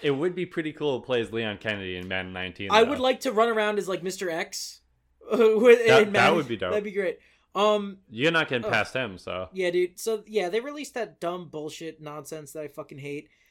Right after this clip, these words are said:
Speaker 2: I don't know. And then the last thing that they released that <clears throat> looked so fucking stupid. Um, this is just something that I personally, uh, think is annoying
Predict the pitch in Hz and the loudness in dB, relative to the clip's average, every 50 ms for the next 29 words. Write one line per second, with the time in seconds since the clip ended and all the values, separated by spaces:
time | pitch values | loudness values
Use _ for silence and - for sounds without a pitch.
0 | _ _ _ _ _ _ _ _ _ 214 214 202 190 185 196 196 233 240 233 233 | _ _ _ _ _ _ _ _ _ 0 2 2 2 0 0 0 -2 -2 -2 -2
1 | 220 208 214 214 214 208 - - 202 190 185 175 190 185 175 175 180 170 170 170 | 0 0 2 2 0 0 -2 -4 -4 -4 -4 -4 -4 -4 -2 -2 -4 -4 -4 -6
2 | 170 147 151 - 180 170 - - 165 - - _ _ _ - 190 185 180 185 - | -6 -6 -6 -6 -6 -6 -6 -6 -12 -16 -20 _ _ _ -12 -8 -8 -8 -8 -10
3 | - - - - - - - 196 196 170 170 160 - - 165 160 - 185 170 156 | -12 -12 -10 -10 -12 -10 -8 -6 -6 -6 -6 -8 -10 -12 -12 -10 -10 -10 -12 -12
4 | - - 175 175 175 170 175 170 - - - - _ _ _ _ _ _ _ _ | -12 -8 -6 -6 -6 -6 -8 -10 -10 -12 -20 -20 _ _ _ _ _ _ _ _
5 | - 196 202 202 208 202 202 196 190 190 _ _ _ _ _ _ _ 208 233 233 | -2 0 2 2 2 0 0 -4 -10 -16 _ _ _ _ _ _ _ -6 -6 -4
6 | 277 285 233 254 262 - - 240 220 214 220 202 190 185 - 170 180 175 175 - | -6 -8 -6 -6 -6 -2 0 0 0 2 0 0 0 -2 -2 -2 -2 -4 -4 -6
7 | 190 180 175 - - 196 185 185 185 185 180 180 180 175 - - 180 175 175 170 | -8 -8 -8 -8 -8 -8 -8 -6 -6 -6 -6 -6 -8 -8 -10 -8 -6 -2 -2 -2
8 | 165 160 - - 190 180 196 180 165 175 170 170 175 175 180 180 180 180 180 180 | -2 -2 -4 -10 -10 -6 -6 -6 -6 -6 -6 -6 -6 -6 -8 -10 -12 -12 -16 -18
9 | 185 | -20